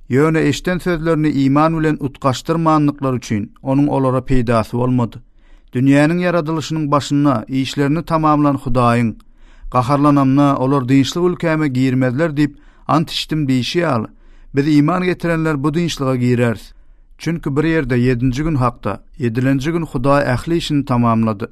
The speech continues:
we şol gün dinç aldy diýipdir. Ýene de şol ýerde olar dinçlik ülkäme girmez diýe. Şeýlelikde hoş habar ilke eşidenler söze gulak asmandyklary üçin ol dinçlige girip bilmediler.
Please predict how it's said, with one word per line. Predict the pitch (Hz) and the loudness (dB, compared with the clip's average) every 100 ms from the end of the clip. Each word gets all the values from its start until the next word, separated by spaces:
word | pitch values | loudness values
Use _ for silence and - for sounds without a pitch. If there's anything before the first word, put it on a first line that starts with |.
| - | -6
we | 120 | -6
şol | - 160 160 | -2 -2 0
gün | 151 120 | -2 0
dinç | 131 131 127 | 0 2 2
aldy | 120 110 | 0 0
diýipdir. | 104 107 - 104 - - - - - - | -2 -6 -6 -12 -12 -20 -20 -20 -20 -6
Ýene | 120 151 156 | -2 0 0
de | 160 | -2
şol | 170 165 | 0 0
ýerde | 147 104 104 - | 0 -2 -6 -4
olar | 131 143 123 | -2 0 2
dinçlik | 135 127 170 | 2 2 -2
ülkäme | 170 151 147 139 131 | -2 -2 0 0 0
girmez | 120 120 117 117 104 | 0 2 2 0 -2
diýe. | 110 104 98 - - _ - | -2 -4 -8 -20 -20 _ -20
Şeýlelikde | - 135 135 131 131 147 135 - - - | -4 0 0 -2 0 0 0 -4 -20 -4
hoş | 151 - | -4 0
habar | 165 165 | 2 2
ilke | 156 143 135 | 2 0 -2
eşidenler | 175 - 147 127 110 - | -4 -2 0 2 0 -4
söze | 131 139 | -4 -2
gulak | 139 135 127 | 0 0 0
asmandyklary | 123 170 170 160 - 135 | -2 -2 -2 -4 -4 -4
üçin | 117 117 104 - - | -4 -6 -8 -10 -10
ol | - 151 | -4 -2
dinçlige | 151 151 - 139 | 0 0 0 -2
girip | 131 127 113 - | 0 0 0 -2
bilmediler. | 123 127 110 107 | 0 0 -2 -6